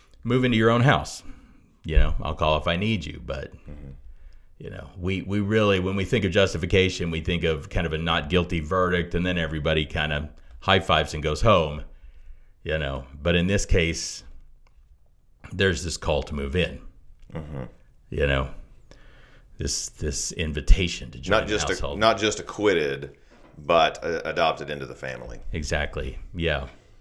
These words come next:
Speaker 1: So it's a big deal. I mean, you can't, can you imagine just these unguarded moments of the family sitting around the table? Like, there's just nothing more intimate
Speaker 2: Mm-hmm.
Speaker 1: than that. Who, who would have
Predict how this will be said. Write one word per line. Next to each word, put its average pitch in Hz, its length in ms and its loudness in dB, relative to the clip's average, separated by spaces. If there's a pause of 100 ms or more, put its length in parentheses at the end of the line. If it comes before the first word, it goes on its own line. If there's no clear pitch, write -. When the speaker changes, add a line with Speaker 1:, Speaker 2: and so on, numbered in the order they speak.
(100)
Speaker 1:
So 78 340 2 (480)
it's - 100 -12
a 175 40 -2
big 160 140 2
deal. 90 400 0
I 78 100 -6
mean, 90 200 -2
you 101 80 -6
can't, 92 340 -2
can 123 140 0
you 104 100 -2
imagine 85 480 -4
just 135 180 -8
these 208 180 -4
unguarded 110 440 2
moments 92 380 0
of 82 60 -6
the 78 80 -4
family 71 760 -4
sitting 82 340 0
around 80 240 -2
the 71 80 -6
table? 80 500 -4
Like, 71 200 -4
there's 87 180 -4
just 92 220 -6
nothing 87 340 -2
more 69 320 -6 (520)
intimate - 640 -2
Speaker 2:
Mm-hmm. 76 240 -10 (240)
Speaker 1:
than 85 180 0
that. 71 260 -2
Who, 110 400 -2
who 117 180 0
would 98 380 0
have 76 440 -4